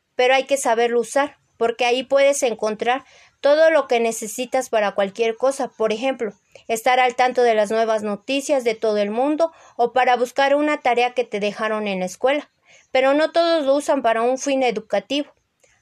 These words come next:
Así como hay muchos sitios de educación, también hay muchos lugares que solo te pierden o te hacen inservible.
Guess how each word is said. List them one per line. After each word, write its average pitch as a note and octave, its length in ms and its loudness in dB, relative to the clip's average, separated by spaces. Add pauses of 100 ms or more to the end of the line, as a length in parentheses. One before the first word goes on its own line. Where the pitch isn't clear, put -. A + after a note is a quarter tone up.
Así B3 300 -4
como D4 260 0
hay C#4+ 120 2
muchos D4 340 -2
sitios C#4+ 400 -2
de C4 80 2
educación, A3+ 640 -2 (280)
también C#4 360 2
hay D#4+ 120 0
muchos D4 380 -2
lugares B3+ 580 -2 (760)
que C#4 140 2
solo D#4+ 360 2
te C#4+ 140 0
pierden D4 500 0
o B3 120 2
te B3 120 0
hacen B3+ 320 0
inservible. A3 680 -2